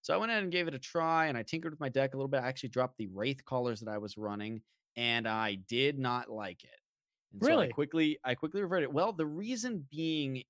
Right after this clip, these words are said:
Speaker 1: is, um, what I love about the build that I'm currently running is that there's only a few things that capitalize off of killing things, uh, which I know sounds kinda counterintuitive to a deck based around killing things, but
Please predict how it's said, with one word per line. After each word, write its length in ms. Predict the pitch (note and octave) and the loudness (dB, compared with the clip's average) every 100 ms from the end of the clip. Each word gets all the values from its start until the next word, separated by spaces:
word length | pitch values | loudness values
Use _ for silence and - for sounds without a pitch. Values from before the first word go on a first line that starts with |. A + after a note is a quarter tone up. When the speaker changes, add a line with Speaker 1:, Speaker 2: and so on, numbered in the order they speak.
| A#2+ | -10
Speaker 1:
is, 640 | A#2 A2+ A2 G#2+ - - - _ _ _ _ - | -6 -4 -4 -6 -10 -12 -18 _ _ _ _ -8
um, 420 | A#2 A2+ G#2+ A2 - _ _ A2 | -4 -2 -4 -6 -12 _ _ -8
what 200 | C3 F#3 F#3 | -2 -2 0
I 100 | F#3+ | -2
love 340 | D3 B2+ B2+ | 2 2 2
about 400 | A#2+ A#2+ A2+ A2 - _ | -2 0 0 -2 -8 _
the 60 | G#2 | -12
build 340 | G2+ A#2+ A#2+ | -2 0 0
that 100 | A2 | -6
I'm 140 | G2 G2+ | -10 -12
currently 420 | - C#3+ C#3 C3+ G2+ | -8 -8 -6 -10 -10
running 400 | G#2+ G2+ G2 F#2+ _ | -8 -6 -8 -12 _
is 180 | A2+ G2+ - | -14 -14 -8
that 100 | A2+ | -8
there's 180 | - A#2 - | -4 -8 -6
only 320 | F#3 A#3+ B3 | -8 -6 -4
a 60 | D#3 | -4
few 360 | - C#3+ D#3 | -4 -6 -6
things 340 | D3 - C3 A#2+ | -6 -6 -4 -4
that 120 | B2+ | -6
capitalize 640 | - A#2+ A#2+ A2+ A2+ A2 A2 | -6 -4 -4 -4 -2 -2 -4
off 160 | G2 | -12
of 60 | G#2 _ | -18 _
killing 320 | - C#3 G#2+ | -4 -4 -4
things, 440 | G2 F#2 F2+ F#2+ _ _ - _ | -8 -18 -20 -20 _ _ -20 _
uh, 180 | B2 A#2 - _ _ _ _ C3 _ | -6 -6 -6 _ _ _ _ _ _
which 320 | E3 D#3 - - - | -2 -2 -2 -6 -4
I 80 | D3 | 0
know 160 | E3+ F#3+ | 0 0
sounds 280 | - D#3+ | 0 -2
kinda 200 | C3+ D#3 | -2 -6
counterintuitive 580 | B2+ C#3+ A#2+ - E3 B2+ | -4 -4 -4 -4 -4 -4
to 60 | A#2+ | -4
a 40 | |
deck 200 | A2+ A2+ | -4 -4
based 220 | - A#2 - | -4 -6 -6
around 160 | G2+ | -10
killing 240 | - E3 C3+ | -6 -6 -4
things, 220 | A2+ G#2+ | -6 -6
but 160 | - | -10